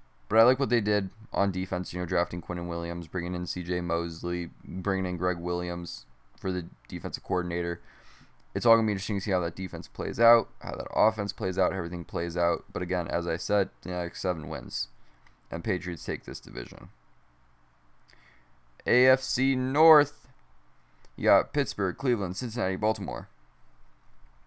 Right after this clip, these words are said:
My unbiased opinion, I'm taking Cleveland to win the division. Why not? Twelve games. Second, Pittsburgh. I could see them winning ten games.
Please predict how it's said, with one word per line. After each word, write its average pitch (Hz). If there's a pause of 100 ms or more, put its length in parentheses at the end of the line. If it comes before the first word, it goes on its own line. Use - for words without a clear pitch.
(1400)
My 92
unbiased 95
opinion, 110 (1300)
I'm 98
taking 101
Cleveland 104 (500)
to -
win 98
the 98
division. 98 (1160)
Why 101
not? 98 (540)
Twelve 98
games. 95 (1500)
Second, 110 (420)
Pittsburgh. 101 (220)
I 98
could 101
see -
them 98
winning 95
ten 95
games. 92